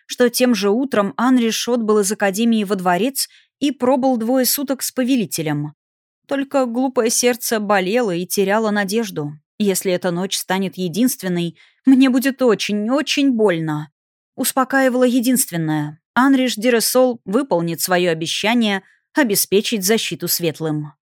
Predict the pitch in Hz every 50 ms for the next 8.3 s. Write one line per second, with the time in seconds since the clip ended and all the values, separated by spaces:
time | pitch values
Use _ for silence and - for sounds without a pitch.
0 | _ _ _ _ _ _ _ - - 220 202 - - 220 214 226 - - - -
1 | 202 196 180 175 190 202 220 - 208 185 180 190 208 - - - 185 180 175 147
2 | 175 180 165 185 208 220 214 185 - - - 180 180 196 208 202 185 185 190 175
3 | 175 165 - - - 180 240 269 - - 185 165 160 160 156 151 _ _ _ _
4 | _ _ - 294 302 - 202 175 165 - 202 226 247 233 170 185 180 170 - 190
5 | 196 - 190 185 160 160 156 165 190 208 214 202 190 185 196 - - 202 180 180
6 | 170 - - 170 160 156 226 269 - - 185 180 165 - - 180 175 175 175 170
7 | 165 185 180 - - - 202 208 202 - 208 185 180 160 160 160 185 185 208 254
8 | 233 220 214 208 208